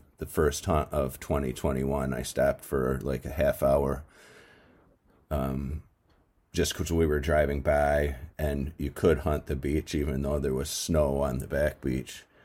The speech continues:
And, uh, the simplex didn't seem to chatter so much, but I wasn't out there long. But anyway, I, I didn't know what I was doing, nor probably,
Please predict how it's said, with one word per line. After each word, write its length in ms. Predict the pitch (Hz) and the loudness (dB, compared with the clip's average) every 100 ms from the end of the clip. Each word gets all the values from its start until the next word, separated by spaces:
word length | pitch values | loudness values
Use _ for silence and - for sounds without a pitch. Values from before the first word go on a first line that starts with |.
| - - - _ - | -20 -20 -20 _ -12
And, 300 | 69 64 65 | -4 -2 -2
uh, 260 | 64 60 64 78 - _ _ _ _ _ _ _ _ - | -2 -4 -4 -8 -12 _ _ _ _ _ _ _ _ -8
the 80 | 104 | -2
simplex 680 | 120 123 139 - - - - _ | 2 4 10 10 10 -8 -10 _
didn't 260 | 90 67 - | -4 -2 -2
seem 200 | 71 69 | -2 -2
to 100 | 67 | -2
chatter 520 | - 60 57 60 80 80 | -2 -2 0 -4 -4 -8
so 200 | - 58 | -6 -4
much, 280 | 60 - | -4 -6
but 100 | - | 2
I 100 | 78 | 6
wasn't 400 | 80 76 71 64 - | 6 4 0 -6 -6
out 260 | 67 65 | -6 -6
there 140 | 62 64 | -6 -4
long. 220 | 67 65 - - - - | -4 -6 -8 -20 -16 6
But 120 | 101 | 8
anyway, 240 | 110 87 | 10 8
I, 280 | 80 82 80 80 | 10 8 6 2
I 160 | 80 | 2
didn't 240 | 76 71 - | 4 0 -2
know 120 | 76 | -4
what 140 | 62 | -2
I 120 | 64 55 | -2 -4
was 180 | 65 | -6
doing, 300 | - 64 69 | -4 -4 -2
nor 260 | 71 65 64 - _ _ - | -2 0 -2 -6 _ _ -14
probably, 840 | - 73 69 64 69 67 65 65 | 4 4 4 0 -2 0 0 -2